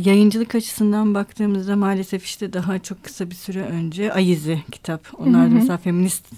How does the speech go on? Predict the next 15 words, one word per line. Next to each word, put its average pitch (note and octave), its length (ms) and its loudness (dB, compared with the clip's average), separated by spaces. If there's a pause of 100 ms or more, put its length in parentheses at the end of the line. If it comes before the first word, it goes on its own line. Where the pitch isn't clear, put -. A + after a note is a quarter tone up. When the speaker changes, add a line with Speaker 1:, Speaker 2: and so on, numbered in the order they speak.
(140)
Speaker 1:
onlar F3+ 260 0
doğrudan F#3+ 420 6
feminist F#3+ 400 4
Speaker 2:
Tabii. F3+ 400 4
Speaker 1:
bir, D#3+ 160 -8
e, D#3 60 0
Speaker 2:
Hı A#3+ 180 4
hı. B3 60 4
Speaker 1:
yayıncı E3 400 -2
olarak D#3 300 -6
ortaya E3+ 320 -6
çıktılar G#3 360 -6
ve G#3 80 -2
feminist G3 360 0
kitaplar - 640 -10